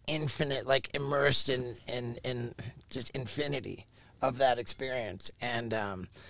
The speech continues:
it, it really, really makes us believe strongly that at the end of the day,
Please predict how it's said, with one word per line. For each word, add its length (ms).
it, 180
it 180
really, 360
really 340
makes 480
us 280
believe 400
strongly 500
that 140
at 120
the 140
end 120
of 60
the 60
day, 480